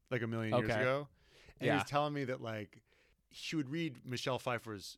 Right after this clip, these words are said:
Speaker 1: 'cause Michelle Pfeiffer was just getting thousands of scripts, and Michelle Pfeiffer,
Speaker 2: Yeah.
Speaker 1: like,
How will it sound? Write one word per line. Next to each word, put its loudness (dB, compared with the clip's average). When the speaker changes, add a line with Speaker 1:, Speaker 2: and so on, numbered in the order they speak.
Speaker 1:
'cause -6
Michelle -2
Pfeiffer 0
was -8
just -16
getting -4
thousands -6
of -12
scripts, -4
and -10
Michelle 0
Pfeiffer, 0
Speaker 2:
Yeah. 2
Speaker 1:
like, -8